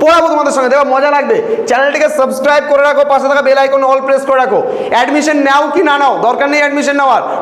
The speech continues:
প্রথমে ক্লাসগুলোকে দেখো, শোনো, ভালো লাগলে তবে অ্যাডমিশন নাও, না হলে করার দরকার নেই ক্লাসগুলোতে অ্যাডমিশন।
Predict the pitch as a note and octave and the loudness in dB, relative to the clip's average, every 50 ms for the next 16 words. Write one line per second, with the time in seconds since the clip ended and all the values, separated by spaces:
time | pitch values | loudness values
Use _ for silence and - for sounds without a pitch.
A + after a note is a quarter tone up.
0 | - A3 B3 C4 C#4+ C#4+ D4 C#4+ C#4+ B3+ B3 B3 B3 A#3 B3+ B3 B3 B3 B3 A3 | -2 0 0 0 0 0 0 0 0 0 0 0 0 -2 -2 -2 -2 0 0 0
1 | A#3 A#3 A#3 A3+ C4+ C4+ C4+ C4 C4 C4+ C4+ C4+ C4 C4+ - - B3 B3+ C4 C#4 | 0 0 0 2 2 2 2 2 0 -2 -2 -2 -4 -4 -2 -2 0 0 0 0
2 | C#4+ C#4 C4+ C4 C4+ C#4 C#4 C#4 - - - - G#3 A#3+ C#4 D4 D4 D4 D4 C#4+ | 0 0 0 -2 -4 -4 -4 -4 -2 -2 -2 0 0 2 2 2 2 2 2 0
3 | D4 D4 D4+ D4 D4 D4 C#4 C#4 D4 D4+ D4+ D4+ D4 D4+ D4+ C#4+ D4 C#4+ C#4 C4+ | 2 0 0 -2 0 0 0 2 2 2 2 2 0 0 -2 -2 -2 -2 -2 0
4 | B3+ A#3 F#3+ C#3+ - - - - - F#3+ A3 A3+ B3+ C4 C4 B3+ A#3+ A#3 A#3+ A3+ | 0 0 0 -2 -4 -6 -6 -4 -2 0 2 2 2 2 0 0 0 0 0 0
5 | G3 A3+ A3+ A3+ A#3 A#3+ A#3 A#3 A#3 A3+ A3 G#3+ G#3 F#3+ G#3+ A3 G#3+ G#3+ G3+ G3+ | 0 0 0 0 0 -2 -2 -2 0 0 0 0 0 -2 -2 -2 0 0 0 0
6 | G3 G3+ G3 - F#3 - | 0 -2 -2 -2 -2 -2